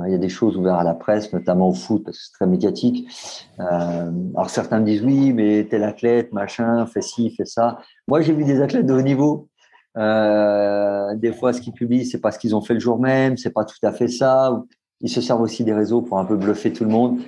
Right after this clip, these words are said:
Bon, voilà, c'est le jeu, bref. Mais je vais quand même dire, du coup, je me suis un peu éparpillé. Euh, si vraiment, euh, alors, je vais dire un rêve.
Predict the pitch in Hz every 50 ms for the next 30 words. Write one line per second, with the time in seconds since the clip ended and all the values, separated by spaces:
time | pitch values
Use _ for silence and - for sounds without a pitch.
0 | - - 104 95 95 107 101 - - - 107 92 101 95 92 113 123 - - -
1 | - - - - - - - - _ _ - 165 202 202 196 247 247 240 220 202
2 | 190 175 170 156 175 202 220 233 - 226 165 156 156 - 196 143 139 135 120 -
3 | 139 135 - 180 170 170 - - - 147 147 147 147 - 135 - - - 139 135
4 | 139 151 180 240 - - _ _ _ _ _ _ _ _ _ _ _ _ _ _
5 | _ _ _ _ _ - - 104 107 107 110 110 110 - - - - - - -
6 | 147 139 127 123 139 123 156 151 151 143 131 131 139 151 170 - - _ - -
7 | - _ _ _ _ _ _ - 110 113 107 - - 135 151 156 151 165 185 180
8 | 190 202 180 180 165 156 135 131 127 123 123 127